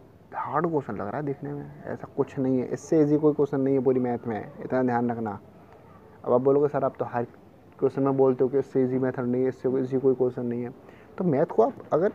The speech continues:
easy समझोगे बेटा, तभी तो समझ में आएगी। अगर किसी चीज़ को आप hard समझ लोगे, मन में आप खुद उसको hard बना लोगे, तो then आपको कहाँ से समझ में आएगी? ठीक है, तो देखो, चलो उसको समझते हैं।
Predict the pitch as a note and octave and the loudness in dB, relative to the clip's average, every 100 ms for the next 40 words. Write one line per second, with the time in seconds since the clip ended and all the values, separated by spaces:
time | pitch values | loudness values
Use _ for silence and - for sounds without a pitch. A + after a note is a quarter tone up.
0 | - C#3+ G3+ F#3 D#3+ C#3 C#3 G3 D3+ G3 | 0 2 2 2 4 4 4 4 2 0
1 | - B2 D#3 A#3 G#3+ G3+ A#3 A#3 A#3 A3 | -4 -4 0 0 2 2 4 4 4 2
2 | C3 - - - - - - A#2+ C3+ G3 | 0 -2 -14 -20 -20 -18 -6 -2 2 2
3 | D3+ - G3 D#3 - D3 E3 G#3 - A#2 | 0 -2 -4 -4 -4 -2 -2 -2 -4 -2
4 | E3 - A#2 D3 F#3 E3 A#2 B2 G3 - | -2 -8 -2 0 2 0 0 0 0 -4
5 | - - - B2 C#3+ G3 G#3+ G#3+ - F3+ | -20 -14 -2 0 2 2 2 0 2 2
6 | A3+ - A3 - C3 E3+ D3+ C#3 F3+ D3 | 2 -2 -4 0 0 2 2 4 4 4
7 | C3 E3+ F#3+ G3 G#3 G3+ B3 - - E3 | 2 2 0 -4 -2 -4 -10 -18 -14 -4
8 | G#3+ A3+ G#3+ F3 C#3+ A2+ A#2 B2 E3 - | -4 0 0 2 0 -2 -4 -6 -12 -18
9 | - - G#3+ C4+ - - - B2+ B2 - | -18 -6 -2 -2 -4 -18 -4 0 2 0
10 | - - - - E3 F3+ G#3+ D3+ C#3 - | -6 -20 -20 -6 -2 2 4 4 2 0
11 | - - | -8 -8